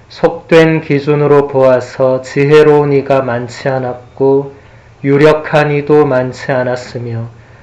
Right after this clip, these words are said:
가문이 좋은 사람도 많지 않았습니다. 그런데 하느님께서는 지혜로운 자들을 부끄럽게 하시려고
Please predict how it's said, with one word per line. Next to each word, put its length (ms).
가문이 500
좋은 340
사람도 920
많지 720
않았습니다. 920
그런데 460
하느님께서는 1200
지혜로운 680
자들을 580
부끄럽게 680
하시려고 960